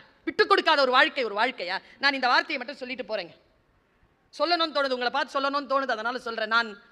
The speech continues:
ஐந்து நிமிடத்தில் முடிக்கிறேன். என்னுடைய வாழ்க்கையில என-, நான் ஆன்மீக நம்பிக்கை கொண்டவள், இறை நம்பிக்கை எனக்கு அதிகம்.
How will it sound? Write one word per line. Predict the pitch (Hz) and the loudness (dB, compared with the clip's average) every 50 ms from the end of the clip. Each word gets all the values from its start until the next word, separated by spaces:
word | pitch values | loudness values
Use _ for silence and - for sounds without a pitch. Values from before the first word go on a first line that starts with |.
| _ _ _ _ | _ _ _ _
ஐந்து | - 233 294 320 311 | -4 -2 -2 -2 -4
நிமிடத்தில் | 277 277 285 277 277 269 220 214 | -4 -2 -2 -4 -4 -6 -12 -12
முடிக்கிறேன். | 185 175 - 135 131 135 _ _ _ _ _ _ _ _ _ _ _ _ _ _ _ _ _ _ _ _ _ _ _ _ _ _ _ _ _ _ | -12 -14 -14 -18 -20 -20 _ _ _ _ _ _ _ _ _ _ _ _ _ _ _ _ _ _ _ _ _ _ _ _ _ _ _ _ _ _
என்னுடைய | - 262 294 302 285 269 | 2 4 4 6 6 6
வாழ்க்கையில | 247 247 285 330 349 349 - - 240 247 269 - - - | 6 6 6 6 4 2 -2 -2 0 0 0 0 -2 -6
என-, | 233 233 233 | -6 -6 -2
நான் | 226 233 247 226 | -2 -2 0 0
ஆன்மீக | 233 269 302 302 302 254 | 0 -2 -2 -2 -4 -4
நம்பிக்கை | 233 220 247 254 277 277 254 | -4 -4 -4 -6 -6 -6 -8
கொண்டவள், | 190 190 170 175 175 - _ _ _ _ _ _ _ _ _ _ _ _ _ - | -8 -10 -12 -12 -14 -18 _ _ _ _ _ _ _ _ _ _ _ _ _ -2
இறை | 262 302 339 349 | 4 6 6 6
நம்பிக்கை | 311 285 254 247 240 254 240 | 6 2 0 -2 -4 -6 -8
எனக்கு | 220 208 202 202 | -8 -8 -8 -8
அதிகம். | 208 247 226 196 | -8 -6 -8 -8